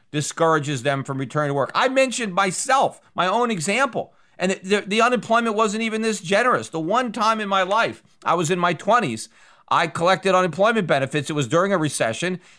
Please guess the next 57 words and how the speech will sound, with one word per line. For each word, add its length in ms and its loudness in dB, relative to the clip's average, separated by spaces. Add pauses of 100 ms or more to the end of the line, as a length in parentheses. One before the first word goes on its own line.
and 120 2
I 120 4
didn't 140 2
even 220 2
look 160 0
for 240 0
work. 380 -2 (100)
And 100 -2
I 60 2
remember 460 4
when 160 2
they 80 4
were 100 2
talking 380 0
about 180 2
extending, 800 -2 (320)
uh, 340 2
the, 180 0
the 140 -6
benefits, 520 -2
'cause 180 -6
you 80 -4
normally 300 0
have 160 0
a 40 -6
certain 220 -4
amount 220 -2
of 60 -10
time, 420 -2 (160)
and 100 -2
I 60 2
was 160 -2
hoping 300 0
they 100 2
would 160 0
extend 420 -2
it 100 -4
because 220 -4
I 80 2
was 160 -2
enjoying 400 2
my 100 2
vacation 540 -2
and 80 2
I 60 2
didn't 160 0
wanna 160 2
go 100 2
back 220 2
to 80 -2
work. 320 4 (180)
And 160 0
as 100 -2
soon 140 -4
as 100 -2
they 120 2
extended, 640 0